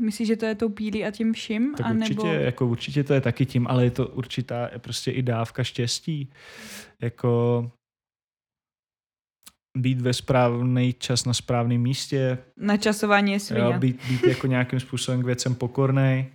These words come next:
Speaker 1: Mhm.
Speaker 2: Eh, ale víš co, jako i, jako třeba lidi, kteří nevyznávají pokoru, se dostanou hodně daleko.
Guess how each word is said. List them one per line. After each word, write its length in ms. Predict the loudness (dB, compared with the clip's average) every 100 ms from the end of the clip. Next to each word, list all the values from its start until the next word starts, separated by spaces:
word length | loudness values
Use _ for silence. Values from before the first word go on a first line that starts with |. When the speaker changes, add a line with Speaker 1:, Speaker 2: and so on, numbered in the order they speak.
| _ -4
Speaker 1:
Mhm. 300 | -2 0 -2 -8 -20 _ _ _ _ -12 -4
Speaker 2:
Eh, 680 | 0 2 2 2 2 0 2
ale 180 | 4 4
víš 200 | 2 0
co, 60 | 2
jako 260 | 2 0
i, 340 | -2 -2 -2 -6
jako 360 | -4 -4 -4
třeba 260 | -4 -6 -4
lidi, 240 | -4 -4
kteří 220 | -2 -2 0
nevyznávají 520 | -2 -2 -4 -2 -4
pokoru, 340 | -6 -6 -6
se 160 | -4 -6
dostanou 460 | -8 -8 -6 -4
hodně 240 | -4 -4 -4
daleko. 500 | -4 -6 -8 -10